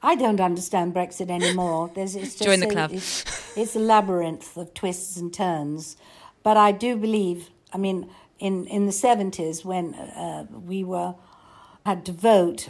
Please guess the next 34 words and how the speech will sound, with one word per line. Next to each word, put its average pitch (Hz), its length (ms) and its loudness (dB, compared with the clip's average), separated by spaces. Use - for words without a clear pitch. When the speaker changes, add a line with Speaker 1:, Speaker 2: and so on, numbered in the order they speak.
Speaker 1:
on 175 560 -6
whether 202 280 0
or 180 100 -4
not 185 240 -6
we 190 120 -4
wanted 185 520 -4
to 180 80 -8
join 190 440 0
the 165 200 -4
European 165 880 -4
Union, 160 580 -6
um, 170 340 -2
I, 175 340 2
I, 180 100 -4
I - 40 -2
definitely 180 480 -8
voted 175 440 -8
against 208 540 0
it. 165 260 -6
And 185 180 -2
I 185 160 0
also 180 580 0
was 180 180 -6
very 208 260 4
vehement 180 600 0
in 175 280 -2
not, 185 380 0
I 165 100 -8
mean, 185 180 -2
I 165 100 -4
didn't 175 260 -4
have 160 120 -4
any 156 140 -8
say, 269 560 4